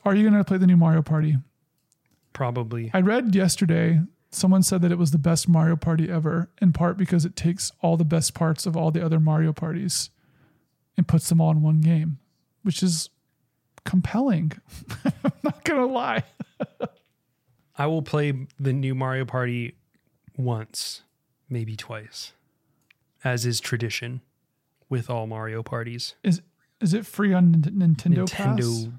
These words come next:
Speaker 2: Nintendo Pa-, Ninty Pass?
Speaker 1: Nin-, Nin-, Ninba? Nin-, Ninpa? N
Speaker 2: Oh,
Speaker 1: Pass?
Speaker 2: go-, sorry, I messed up the video by doing this. Um,
Speaker 1: I feel like we're really dragging the bottom of the podcast
Speaker 2: Game
Speaker 1: bucket.
Speaker 2: Fuel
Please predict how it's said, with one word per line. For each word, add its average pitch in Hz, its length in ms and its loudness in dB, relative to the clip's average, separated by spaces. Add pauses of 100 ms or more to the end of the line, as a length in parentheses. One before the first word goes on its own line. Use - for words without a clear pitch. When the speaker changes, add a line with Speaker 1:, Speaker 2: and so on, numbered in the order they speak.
(100)
Speaker 2:
Nintendo 120 560 -8
Pa-, 143 160 -16
Ninty 131 420 -4
Pass? 147 440 -8 (1400)
Speaker 1:
Nin-, 170 300 4
Nin-, 175 460 4
Ninba? 175 480 4 (180)
Nin-, 175 340 6
Ninpa? 180 440 2 (800)
N 175 220 6
Speaker 2:
Oh, 139 60 -2
Speaker 1:
Pass? 196 260 -4
Speaker 2:
go-, - 240 -12
sorry, 117 360 -8
I 113 100 -10 (220)
messed 123 260 -10
up 135 60 -12
the 139 120 -20
video 120 220 -12
by 127 140 -16
doing 139 180 -12
this. - 140 -20 (420)
Um, 131 560 -2 (500)
Speaker 1:
I - 60 -20
feel 208 120 -2
like 214 100 -4
we're 214 60 0
really 180 140 2
dragging 165 460 -2
the 156 60 -2
bottom 160 260 0
of 160 60 2
the 139 160 -4
podcast 131 320 -2
Speaker 2:
Game 156 340 2
Speaker 1:
bucket. 156 180 2
Speaker 2:
Fuel 123 760 -2